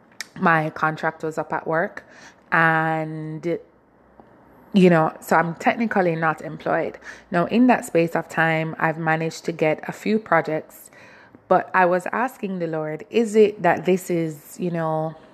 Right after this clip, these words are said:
something to do in the interim, or is this something that we are doing full time? Do you want me to start a business? What do you want me to do?" And I wasn't really hearing anything. And not hearing from the Lord, silent seasons are very <laughs> stressful for me.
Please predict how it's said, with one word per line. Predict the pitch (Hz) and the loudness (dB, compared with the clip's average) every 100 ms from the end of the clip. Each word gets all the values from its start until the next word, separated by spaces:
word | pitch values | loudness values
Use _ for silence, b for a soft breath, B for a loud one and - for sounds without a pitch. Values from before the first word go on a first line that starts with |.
| - - - B B | -20 -20 -20 B B
something | 247 180 175 | 2 4 2
to | 156 | 2
do | 156 | -2
in | 151 | 0
the | - | 2
interim, | 285 294 285 277 277 269 | 6 8 8 6 4 2
or | 170 | 0
is | - 226 226 | 4 2 4
this | 214 | 0
something | - 190 180 175 170 | 2 0 2 0 2
that | 165 - | 0 0
we | 170 160 | -2 0
are | 160 | 0
doing | 160 170 165 160 156 156 160 160 B B B | 0 0 0 0 -2 -2 -6 -8 B B B
full | - 339 311 285 | 2 6 6 6
time? | 277 254 240 233 220 | 4 6 6 6 4
Do | 185 | 2
you | 165 | 0
want | 156 139 | 0 -4
me | |
to | 151 156 | -8 -6
start | 156 156 | -4 -4
a | |
business? | 170 233 233 220 214 | 0 0 4 4 6
What | 190 175 | 2 2
do | |
you | 170 | 2
want | 160 151 | 2 -2
me | 160 | -2
to | - | -2
do?" | - - B B B B - | -2 -4 B B B B 2
And | 170 165 160 160 156 - b b b - | 4 4 0 -6 -10 -14 b b b -2
I | 185 | 0
wasn't | 202 214 214 | 2 0 -2
really | 190 190 185 | -2 0 0
hearing | 165 180 185 175 165 160 - | -2 0 2 2 0 -4 -6
anything. | 165 160 156 - - - - B B B B - | -6 -6 -8 -8 -8 -10 -16 B B B B 0
And | 160 160 160 156 156 156 - - | 2 2 0 -2 -6 -12 -12 -2
not | 185 165 | 0 0
hearing | 180 190 180 | -2 -2 0
from | 180 175 | -2 0
the | 165 | 0
Lord, | 160 156 127 - | 0 0 -2 -4
silent | - 180 180 - | 0 2 2 -2
seasons | 180 170 165 165 | -6 -6 -4 -4
are | |
very | 160 160 156 | -2 -4 -6
<laughs> | |
stressful | - 170 - - 165 160 | -4 -4 -4 0 2 2
for | - | -4
me. | 156 160 165 | -8 -8 -12